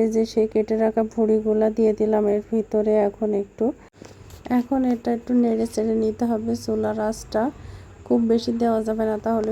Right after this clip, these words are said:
কিন্তু পুড়ে যাবে। তো যাই হোক, এখন আমি এইভাবে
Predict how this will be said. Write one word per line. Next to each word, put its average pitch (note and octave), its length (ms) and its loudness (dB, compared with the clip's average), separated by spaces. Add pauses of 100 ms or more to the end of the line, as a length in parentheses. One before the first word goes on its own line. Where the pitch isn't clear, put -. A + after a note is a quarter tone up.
কিন্তু A3 300 -4
পুড়ে A3 260 -2 (100)
যাবে। G#3+ 260 -2 (960)
তো A#3+ 160 -2
যাই A#3 300 2
হোক, A#3 160 0 (120)
এখন A#3 220 0
আমি A3+ 280 0
এইভাবে A3+ 400 0